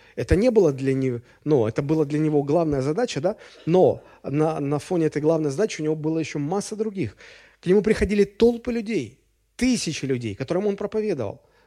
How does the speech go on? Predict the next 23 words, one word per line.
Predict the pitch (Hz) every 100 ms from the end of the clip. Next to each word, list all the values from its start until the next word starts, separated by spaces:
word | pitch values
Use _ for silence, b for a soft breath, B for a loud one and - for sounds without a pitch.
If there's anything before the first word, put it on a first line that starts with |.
| b
Вы | 147
проповедуете | 165 170 214 254 247 190
сегодня | - 143
тысячам | 123 123 - 113
людей? | 101 90 92 _ _
Вряд | 127 117 -
ли. | - _ _ _ _ _ B B B B B -
Иисус | 185 180 - 254 262 -
принимал | - 202 196 190 202 240 240 208 -
и | 190
исцелял | 185 - 196 214 214 180 135
за | 131 202 233
день | 175 135 104 - b b b
сотни | - - 247 254 - 170
человек. | - 156 143 147 139 90 - _ _ _ _ _ _ -
Сколько | - 269 220
сегодня | - 185 160 143
за | 139
смену | - 247 277 151
принимает | - 151 185 185 -
врач | 123 104 85
в |
больнице? | 87 92 90 - -